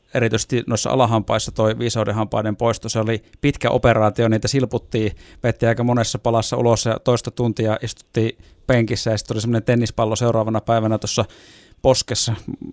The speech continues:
mikä oli tietenkin vaan väliaikaista, mut teoriatasolla ainakin, niin siis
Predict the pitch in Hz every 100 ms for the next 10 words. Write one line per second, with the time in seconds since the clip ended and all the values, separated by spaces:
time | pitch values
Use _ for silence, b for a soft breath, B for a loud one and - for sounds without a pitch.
0 | - 107 113 113 107 110 110 110 107 110
1 | 110 131 139 113 110 - 110 - 113 -
2 | B - 110 - _ _ - 170 - 190
3 | 151 110 110 123 110 117 113 110 - 107
4 | 107 117 110 - 120